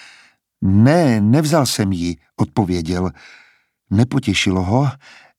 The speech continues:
že to Klemencie přehrála na něj, když už mu ani nepomohla se sepisováním. Hlavně proto, že byla jednou z jeho hlavních konkurentek, pokud šlo o stipendia. Ty ano?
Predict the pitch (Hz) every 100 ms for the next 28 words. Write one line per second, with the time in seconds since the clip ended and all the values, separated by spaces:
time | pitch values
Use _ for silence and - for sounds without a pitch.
0 | _ - 101 113 101 - 104 120 135 -
1 | 139 117 - 107 113 127 139 139 120 95
2 | 98 104 123 127 113 110 - 135 - 123
3 | - 123 123 95 98 - 120 123 107 120
4 | - - - - 110 - 85 82 - 87
5 | 87 85 90 85 80 - - - _ -
6 | 101 113 120 - 127 135 123 120 120 110
7 | 120 127 117 - - 82 127 113 98 87
8 | 107 123 139 131 131 131 143 120 120 131
9 | - - - _ - 110 127 123 - 127
10 | - 113 - 98 92 85 87 80 76 _
11 | _ _ - - 143 156 117 113 139 185